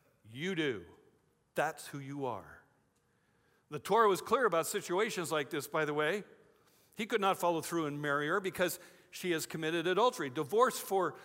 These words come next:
adultery in ancient Jewish times in some groups was not even optional. It was mandatory.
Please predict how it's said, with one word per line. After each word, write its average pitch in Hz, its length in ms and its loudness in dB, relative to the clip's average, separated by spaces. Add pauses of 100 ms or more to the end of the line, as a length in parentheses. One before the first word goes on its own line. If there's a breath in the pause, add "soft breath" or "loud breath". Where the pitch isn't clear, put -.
(100)
adultery 185 580 2
in 165 160 -4
ancient 202 380 -4
Jewish 185 280 -2
times 202 540 -2 (300 loud breath)
in 175 120 -2
some 262 300 2
groups 208 440 0
was 151 200 -2
not 196 280 2 (220)
even 208 320 -2
optional. 180 600 2
It 147 60 0
was 147 180 -4
mandatory. 170 840 -2